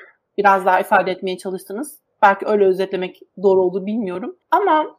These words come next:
şimdi bir yorum var. Diyor ki, "deva'nın uzun vadeli nefes söyleminden uzaklaşacağına hiçbir açıklama yapılmadan ikna olmamız bekleniyor. Erdoğan da iktidara gelmeden önce L G B T İ haklarını savunuyordu. Sosyal alışverişte görsün."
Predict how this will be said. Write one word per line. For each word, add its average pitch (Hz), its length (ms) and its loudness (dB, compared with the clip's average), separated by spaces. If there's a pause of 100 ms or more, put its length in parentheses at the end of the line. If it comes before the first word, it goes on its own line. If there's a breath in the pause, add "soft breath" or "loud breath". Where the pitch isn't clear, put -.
(200)
şimdi 302 180 -4
bir 294 200 -2
yorum 302 320 -2
var. 220 300 -4
Diyor 330 200 -8
ki, - 260 -6 (400 soft breath)
"deva'nın 302 440 4
uzun 302 220 -4
vadeli 285 320 -2
nefes 294 340 -6
söyleminden 240 380 -4
uzaklaşacağına 240 880 -2
hiçbir - 260 -8
açıklama 254 440 -6
yapılmadan 254 580 -2
ikna 262 320 0
olmamız 190 360 -4
bekleniyor. 214 640 -2 (220)
Erdoğan 269 420 6
da 226 40 -6
iktidara 240 400 0
gelmeden 247 440 -2
önce 226 440 -4 (340)
L 240 100 0
G 247 180 -2
B 262 120 -4
T 277 120 -6
İ 277 120 -2
haklarını 247 480 -2
savunuyordu. 262 680 -6 (300)
Sosyal 285 300 -2
alışverişte 226 520 -4
görsün." 165 460 -4